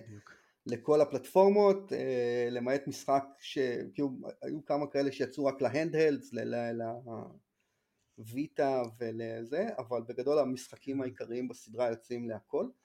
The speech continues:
Speaker 2: אה, טוב,
Speaker 1: יצא לי,
Speaker 2: מעניין,
Speaker 1: דרך אגב,
Speaker 2: כי
Speaker 1: אפרופו חוויות מעניינות, יצא לי לשחק במשחק V R עם, אה, עם, אה, עם הבן שלי האמצעי, ו-, ועם, אה, ח-, עם,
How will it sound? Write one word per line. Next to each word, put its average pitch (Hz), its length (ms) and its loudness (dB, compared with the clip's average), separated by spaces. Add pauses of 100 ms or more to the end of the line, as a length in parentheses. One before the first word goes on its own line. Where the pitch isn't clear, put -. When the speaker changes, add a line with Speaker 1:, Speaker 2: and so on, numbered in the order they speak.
(540)
Speaker 2:
אה, 135 680 4 (1200)
טוב, 214 240 10
Speaker 1:
יצא 180 100 4
לי, 160 40 6
Speaker 2:
מעניין, 190 280 6
Speaker 1:
דרך - 20 2
אגב, 135 200 4
Speaker 2:
כי 143 220 2
Speaker 1:
אפרופו 147 360 2
חוויות 127 500 2
מעניינות, 131 520 2
יצא - 220 -4
לי 151 100 -2
לשחק 143 460 -4 (1160)
במשחק 120 460 -2
V 123 120 -6 (100)
R 131 340 6 (580)
עם, 104 300 -8
אה, 104 500 -4 (160)
עם, 104 280 -10
אה, 101 160 -6 (120)
עם 101 140 -10
הבן 95 240 0
שלי 151 300 -2
האמצעי, 165 520 0
ו-, 110 420 -8
ועם, 101 400 -10
אה, 107 360 -16
ח-, - 160 -16
עם, 113 200 -12